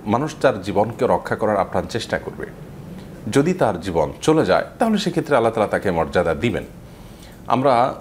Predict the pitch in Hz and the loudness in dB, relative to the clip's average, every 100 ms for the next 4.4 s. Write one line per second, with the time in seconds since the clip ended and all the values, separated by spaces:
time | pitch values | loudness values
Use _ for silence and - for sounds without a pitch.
0 | 107 110 135 160 135 95 95 85 64 - | 0 2 2 2 2 4 2 0 -6 -16
1 | - 113 107 107 87 95 104 - 107 127 | -2 0 2 4 4 2 -2 -2 -2 -2
2 | - 113 98 90 76 80 76 78 101 80 | -2 0 2 2 0 -4 0 2 2 2
3 | 180 - - - - - 151 165 - 156 | -2 -4 -18 -20 -10 0 2 2 -2 -2
4 | 190 98 85 | -2 0 0